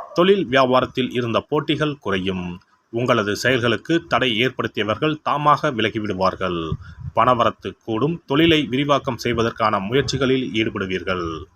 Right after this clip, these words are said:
குடும்பத்தில் இருந்த மன வருத்தங்கள் மாறி சுமூகமான நிலை உண்டாகும். கணவன் மனைவிக்கு இடையே இருந்த இடைவெளி குறையும்.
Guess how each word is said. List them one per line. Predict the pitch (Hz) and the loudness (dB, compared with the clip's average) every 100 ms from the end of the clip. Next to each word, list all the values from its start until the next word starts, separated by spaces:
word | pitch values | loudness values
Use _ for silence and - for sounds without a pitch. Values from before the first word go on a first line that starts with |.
| _ - | _ 0
குடும்பத்தில் | 175 202 196 - 196 151 | 2 4 2 2 0 2
இருந்த | 131 131 117 | 2 2 2
மன | 107 127 127 | 2 4 4
வருத்தங்கள் | 120 - 117 107 98 | 2 0 -2 -2 0
மாறி | 110 131 160 165 | 2 2 2 0
சுமூகமான | 143 160 165 156 151 147 | 0 2 2 4 2 2
நிலை | 117 120 120 98 | 2 0 0 -4
உண்டாகும். | 107 98 95 101 98 90 87 - _ _ _ | -2 2 0 0 -6 -6 -8 -14 _ _ _
கணவன் | - 123 127 107 | 0 2 2 0
மனைவிக்கு | 101 113 123 113 110 101 | -2 -2 -2 -2 -2 -2
இடையே | 107 110 113 110 | 0 0 0 0
இருந்த | 107 120 107 | -2 -2 -2
இடைவெளி | 101 127 127 127 131 | 0 0 2 0 -2
குறையும். | - 101 98 95 | -4 -2 -2 -2